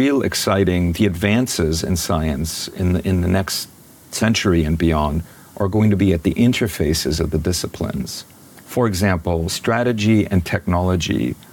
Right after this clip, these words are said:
remote sensing and planetary science, and actually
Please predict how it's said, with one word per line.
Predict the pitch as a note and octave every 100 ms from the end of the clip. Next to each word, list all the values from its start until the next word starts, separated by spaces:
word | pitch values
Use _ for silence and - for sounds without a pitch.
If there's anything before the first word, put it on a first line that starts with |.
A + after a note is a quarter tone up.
| - -
remote | G2+ G2+ G#2+ A#2
sensing | - B2+ B2 - C3+ C3 C#3+ - -
and | F#2
planetary | E2+ G#2+ G2 G2 - E2+
science, | D#2+ - D2+ C#2 A1 - - - - - - -
and | A#2+ B2
actually | A#2 C#3+ - D3